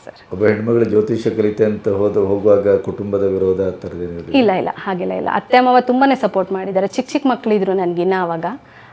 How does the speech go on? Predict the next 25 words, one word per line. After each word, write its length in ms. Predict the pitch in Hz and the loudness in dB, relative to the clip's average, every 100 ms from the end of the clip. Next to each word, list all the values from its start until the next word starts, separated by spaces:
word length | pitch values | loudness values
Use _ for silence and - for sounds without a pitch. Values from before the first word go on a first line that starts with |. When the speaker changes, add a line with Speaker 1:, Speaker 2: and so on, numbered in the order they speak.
| - | 4
Speaker 1:
ಅವರೇ 240 | 226 285 | 6 6
ನೋಡ್ಕೊಳ್ತಾ 500 | 254 202 - 190 190 | 6 2 0 -2 -2
ಇದ್ರು, 200 | 196 202 | -2 -2
"ಹೋಗು 260 | 190 202 208 | 0 2 2
ನೀನು, 320 | 196 185 180 | 2 2 0
ಕಲಿ, 380 | 196 190 180 185 | 0 0 0 0
ಮಾಡು", 500 | 180 185 180 - 196 - - | -4 -6 -6 -8 -12 -20 -8
ಎಲ್ಲದಕ್ಕೂ 420 | 190 247 294 277 277 | 0 6 6 6 0
ಸಪೋರ್ಟ್ 380 | 208 190 180 | -2 -4 -4
ಮಾಡ್ತಾ 300 | 185 160 - | -4 -6 -6
ಇದ್ರು 160 | 170 - | -8 -6
ಅವರು. 360 | 110 - - - | -10 -12 -20 -18
Speaker 2:
ಹ್ಮ್. 140 | 92 - - - - - - - | -18 -20 -20 -20 -20 -20 -20 -4
Speaker 1:
ಅವ್ರು 160 | 214 220 | 0 2
ನಮ್ಗಿನ್ನ 340 | 202 226 262 277 269 220 | 2 2 2 4 4 2
ತುಂಬಾನೇ 480 | 196 214 226 233 220 | 0 2 2 4 2
ಫಾರ್ವರ್ಡ್ 440 | 214 196 214 202 | 4 4 4 2
ಇದ್ರು 280 | 214 196 226 | 0 2 2
ಅವರು, 680 | 240 - 247 - 254 220 208 294 - - 190 | 2 2 2 2 2 2 0 -8 -10 -2 4
ಏಜ್ 200 | 220 233 | 6 10
ಆಗಿದ್ರೂನು. 720 | 254 254 233 233 208 233 339 - - 247 | 8 8 6 6 4 2 -2 -10 -6 0
But 120 | 262 | 0
ಕಲೀಲಿ, 840 | - 240 233 320 285 240 220 - - | 4 6 8 8 6 4 2 -2 2
ಯಾಕೆ 460 | 226 262 294 262 | 4 4 2 0
ಕಲಿಬಾರ್ದು? 840 | 247 214 226 196 175 165 156 175 | 4 4 4 2 0 -2 -4 -6